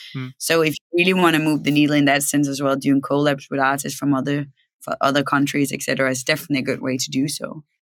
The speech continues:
Speaker 1: Yeah, it's cool. And I guess, I guess that's, yeah, agreed. Like, I, we, we, uh, I, yeah, yeah, agreed. And that Latin, that Latin house sound is definitely on the rise again, and that's, uh, and, and definitely kind of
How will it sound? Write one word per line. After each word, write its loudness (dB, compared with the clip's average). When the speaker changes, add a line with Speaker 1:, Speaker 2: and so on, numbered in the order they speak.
Speaker 1:
Yeah, 0
it's -2
cool. 0
And 2
I 2
guess, 0
I -2
guess 2
that's, -2
yeah, 2
agreed. -2
Like, 0
I, 2
we, -4
we, 4
uh, 2
I, 2
yeah, 2
yeah, 2
agreed. 0
And 0
that 0
Latin, 0
that 2
Latin 0
house 2
sound 0
is -8
definitely -2
on 0
the -2
rise 2
again, -8
and -12
that's, -2
uh, 0
and, -6
and -10
definitely -4
kind -4
of -8